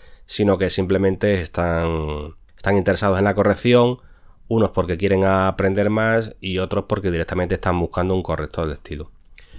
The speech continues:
Entonces, todo ese trabajo que yo he hecho sin remunerar, eh, a mí me, me viene bien. En estos momentos, eh,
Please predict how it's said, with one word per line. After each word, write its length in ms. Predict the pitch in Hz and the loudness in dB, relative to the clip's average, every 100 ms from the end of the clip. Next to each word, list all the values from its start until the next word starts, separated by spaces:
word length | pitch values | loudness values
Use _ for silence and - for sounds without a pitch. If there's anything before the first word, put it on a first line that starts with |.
| - - - - | -14 -18 -6 -2
Entonces, 460 | 104 127 127 110 | 2 4 6 6
todo 240 | 127 131 135 | 8 8 8
ese 220 | - 127 | 6 2
trabajo 500 | 123 120 120 - 92 | 4 4 4 2 -2
que 120 | 95 | 0
yo 180 | 101 110 | 2 2
he 40 | |
hecho 600 | 113 - 92 90 82 58 - | 2 0 0 2 0 -4 -4
sin 220 | 107 98 | -2 0
remunerar, 760 | 95 95 95 98 110 107 113 - - - - - - - | 2 2 4 4 4 2 -2 -14 -20 -20 -20 -20 -20 -6
eh, 680 | 92 85 82 80 78 78 76 | 0 0 0 -2 -4 -4 -4
a 80 | |
mí 140 | 78 90 | -4 0
me, 260 | 90 92 | 0 0
me 140 | 80 78 | -2 -2
viene 220 | 85 85 | -2 -2
bien. 240 | 73 78 90 - | -4 -8 -12 -16
En 140 | - 82 | -10 -8
estos 240 | 82 90 | -6 -4
momentos, 760 | 87 92 107 98 117 131 127 80 | -2 2 0 2 2 4 4 4
eh, 520 | 90 82 82 78 76 | 0 0 0 -2 -4